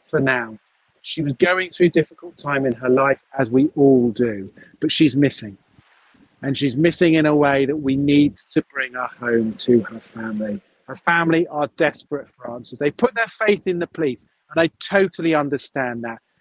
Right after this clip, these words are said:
The police have failed in many ways. They failed certainly in their media strategy,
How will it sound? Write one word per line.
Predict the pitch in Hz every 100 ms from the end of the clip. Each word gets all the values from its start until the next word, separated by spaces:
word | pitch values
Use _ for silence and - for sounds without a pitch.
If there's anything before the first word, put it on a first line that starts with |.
| _
The | 147
police | 170 190 -
have | 175
failed | - - 175 170 160
in | 151 139
many | 131 123 120
ways. | 110 110 104
They | 131 - -
failed | 180 185 180
certainly | - - 208 202 175
in | 147
their | 139 135
media | 139 135 135
strategy, | - 135 120 - 113